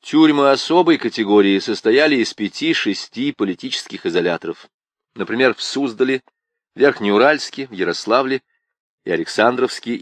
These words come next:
изоляторы появились в самые первые годы советской власти. Тогда считалось, что это гуманный метод устранения из общественной жизни членов оппозиционных политических фракций, левых уклонистов и так далее.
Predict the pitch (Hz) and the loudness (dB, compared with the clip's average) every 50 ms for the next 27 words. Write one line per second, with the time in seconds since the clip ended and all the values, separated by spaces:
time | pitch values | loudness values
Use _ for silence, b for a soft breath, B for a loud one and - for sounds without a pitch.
0 | - 101 92 90 104 110 143 180 185 - 160 160 160 160 147 151 156 151 151 143 | -6 -6 -4 -2 -2 0 0 -2 -2 -2 -4 -6 -4 -4 -4 -2 -2 -4 -4 -6
1 | - - - - - 208 185 170 151 131 120 - 139 143 127 107 101 98 92 117 | -8 -10 -10 -4 -4 -4 -2 -2 -2 -4 -4 -2 -2 -2 -2 0 -2 -2 -2 -2
2 | 117 104 - - 92 92 92 - - 95 85 78 78 71 - - - - _ _ | -2 -2 -4 -4 -4 -4 -4 -6 -6 -8 -8 -8 -8 -12 -14 -18 -20 -20 _ _
3 | _ _ _ _ _ _ _ _ B B B B B B B B B B B - | _ _ _ _ _ _ _ _ B B B B B B B B B B B -4
4 | - 165 196 233 233 - - - 131 - 139 139 143 151 165 151 - - - 156 | -2 2 2 2 2 2 0 -2 -2 2 2 4 4 4 2 0 -2 0 2 4
5 | 156 156 - - 104 110 - - 127 104 101 104 104 104 104 101 101 101 101 101 | 4 4 4 2 0 0 0 0 -2 -2 -2 0 2 2 2 2 2 0 0 -2
6 | 98 98 98 101 98 - - - 110 107 - - 110 104 98 101 101 101 98 95 | 0 0 0 0 0 -2 -4 -8 -10 -10 -8 -4 -2 -2 0 0 0 0 0 0
7 | 95 95 90 98 92 - - 104 92 - - 107 98 98 98 92 95 101 95 90 | -2 -2 0 -2 -2 -2 -2 -6 -6 -6 -8 -6 -4 -2 -2 -2 -2 -2 -4 -4
8 | 90 98 98 92 - - - 95 101 98 95 98 95 - - B B B B B | -4 -4 -6 -4 -6 -6 -6 -2 -2 -2 0 -2 -4 -4 -6 B B B B B
9 | 104 98 - 107 98 104 98 - - - 110 104 101 101 101 101 98 - - 95 | -6 -6 -4 -4 -4 -6 -6 -4 0 2 4 4 4 4 2 -2 -4 -4 -6 -6
10 | 92 - - 95 - - - - 92 - - - 107 110 107 101 _ _ - 139 | -6 -8 -8 -10 -12 -10 -10 -12 -14 -10 -6 -2 -2 -2 -2 -2 _ _ -14 -14
11 | 131 _ _ _ _ _ _ _ _ _ _ _ _ _ _ - 143 190 196 151 | -14 _ _ _ _ _ _ _ _ _ _ _ _ _ _ 2 4 6 6 6
12 | 110 - - - - 98 90 95 117 127 - - - - 190 202 - 202 127 101 | 4 0 -4 -4 -4 -2 -2 -2 -4 -6 -6 -8 -10 -10 -10 -10 -12 -8 -2 -2
13 | 90 82 82 80 | 0 0 -2 -6